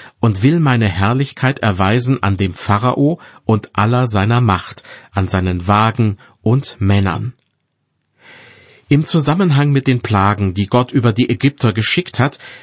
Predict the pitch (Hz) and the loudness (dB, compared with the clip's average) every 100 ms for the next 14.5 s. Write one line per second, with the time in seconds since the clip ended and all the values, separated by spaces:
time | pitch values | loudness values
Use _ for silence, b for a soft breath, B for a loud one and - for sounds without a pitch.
0 | B 113 117 120 131 123 101 92 - 107 | B 0 2 4 4 4 2 0 -2 -2
1 | 107 123 127 110 107 123 127 113 107 B | 0 0 0 2 2 2 2 0 0 B
2 | B B - 107 151 175 - 127 113 - | B B -2 0 0 -2 -2 -2 -2 0
3 | 123 151 - 113 - - 110 123 120 120 | 0 -2 -4 -4 -4 -2 0 0 0 -2
4 | - 107 95 - - 107 - - 180 - | -2 -2 -2 -4 -4 -4 -2 -2 -2 -4
5 | B B B 120 139 170 131 - 104 120 | B B B 0 2 2 0 0 0 0
6 | - 123 110 B B 110 - 113 95 104 | 2 0 0 B B -4 0 -2 0 0
7 | 117 - 113 113 92 98 95 - 120 110 | 0 -2 -2 0 0 0 -2 -4 -2 0
8 | 110 92 - 101 107 - _ _ _ _ | 0 -2 -4 -8 -8 -10 _ _ _ _
9 | _ - B B 92 120 165 - 117 151 | _ -20 B B 0 0 0 0 0 0
10 | 175 117 107 110 - 135 - - 113 131 | 0 -2 0 0 0 -2 -2 -2 -2 -2
11 | - - - 139 170 190 B B B B | -6 -8 -2 0 -2 -4 B B B B
12 | 104 - 139 - 117 104 - 170 175 143 | -4 0 -2 0 0 0 0 0 0 0
13 | 120 - 185 190 - 117 101 104 - - | 0 0 -2 -2 -2 0 2 0 -4 0
14 | 107 113 117 120 - | 0 2 2 0 -2